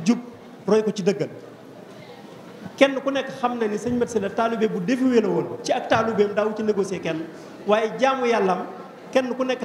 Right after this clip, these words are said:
xam na ni nee nañ bu ma saa nekk ci tool yi ba noddu, kenn amatul sañ-sañu buddeet genn ñax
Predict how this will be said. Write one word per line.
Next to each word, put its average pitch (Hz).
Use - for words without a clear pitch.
xam 233
na 220
ni 196
nee 233
nañ 208
bu 214
ma 262
saa 254
nekk 220
ci 220
tool 196
yi 196
ba 226
noddu, 247
kenn 285
amatul 262
sañ-sañu 214
buddeet 208
genn 240
ñax 233